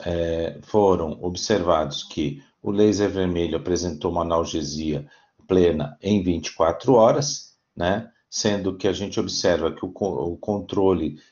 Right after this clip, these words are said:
é, sem, ah, o procedimento de cirurgia, né, sem dor,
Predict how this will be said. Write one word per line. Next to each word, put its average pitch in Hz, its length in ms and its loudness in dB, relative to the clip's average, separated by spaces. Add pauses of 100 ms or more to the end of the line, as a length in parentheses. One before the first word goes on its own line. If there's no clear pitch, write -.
(120)
é, 80 520 0
sem, 104 640 0 (240)
ah, 80 260 -4
o 76 40 -10
procedimento 82 720 -2
de 82 80 -6
cirurgia, 87 760 0
né, 90 400 -2
sem 87 340 -2
dor, 113 360 4